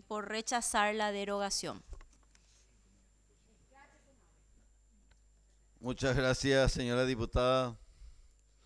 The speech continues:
Speaker 2: A consideración en general y en particular el proyecto de ley que cuenta con un solo artículo. Vamos a llevar a votación. Por el rechazo, positivo; por la aprobación, negativo.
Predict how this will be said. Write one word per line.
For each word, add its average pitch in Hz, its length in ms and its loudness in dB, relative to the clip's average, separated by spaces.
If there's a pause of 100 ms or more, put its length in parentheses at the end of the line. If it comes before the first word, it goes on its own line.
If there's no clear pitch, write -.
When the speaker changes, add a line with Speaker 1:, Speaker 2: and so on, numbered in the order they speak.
(800)
Speaker 2:
A 120 140 -2
consideración 131 880 2
en 143 100 2
general 139 480 4
y 147 60 2
en 147 60 0
particular 135 680 6
el 143 140 4
proyecto 135 560 4
de 131 80 6
ley 131 260 4
que 127 180 0
cuenta 135 340 2
con 131 180 0
un 135 160 4
solo 139 260 8
artículo. 120 600 2 (600)
Vamos 135 320 4
a 147 60 6
llevar 139 320 4
a 139 60 8
votación. 135 680 4 (600)
Por 127 160 6
el 131 120 6
rechazo, 143 680 4
positivo; 143 880 4 (100)
por 123 140 -2
la 127 100 2
aprobación, 139 720 2
negativo. 131 720 0